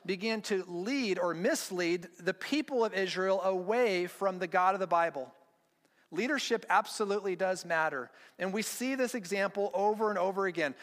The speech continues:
Now, God, because he loved his people, sent prophets constantly into the northern kingdom, into Israel, to try to win the hearts of the people back.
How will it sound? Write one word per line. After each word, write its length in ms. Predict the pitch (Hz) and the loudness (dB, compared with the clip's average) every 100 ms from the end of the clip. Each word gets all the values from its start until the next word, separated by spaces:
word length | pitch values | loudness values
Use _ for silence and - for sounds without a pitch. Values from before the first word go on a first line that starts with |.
| - | -10
Now, 200 | 180 208 | 0 0
God, 340 | 185 196 214 233 | 4 4 6 4
because 320 | 220 220 214 | 2 0 0
he 120 | 202 | -2
loved 360 | 175 202 247 - | 2 4 4 2
his 140 | 226 | -4
people, 480 | - 233 226 214 165 | -4 -4 -2 -2 -4
sent 340 | - 220 220 | -2 -2 -2
prophets 540 | - - 220 226 190 - | -4 2 2 2 -2 -6
constantly 880 | - - 233 254 - 196 160 143 117 - - _ 208 | -10 -4 -2 -2 -2 -4 -4 -8 -10 -16 -20 _ -2
into 420 | 254 285 269 269 | 0 0 -2 2
the 120 | 240 | 2
northern 440 | 214 226 247 240 | 4 4 2 0
kingdom, 380 | 208 226 214 175 | -2 -2 0 -2
into 400 | 196 254 269 226 | -2 -2 -2 0
Israel, 380 | 214 240 196 190 | 0 0 -2 -4
to 100 | 190 | -4
try 220 | - 214 | -2 0
to 80 | 208 | 0
win 340 | 185 190 254 247 | -2 0 0 0
the 100 | 202 | 0
hearts 320 | - 220 - | 0 -2 -2
of 80 | 214 | -6
the 80 | |
people 360 | 202 214 208 202 | -6 -6 -2 0
back. 420 | 180 165 147 - | 4 2 0 -10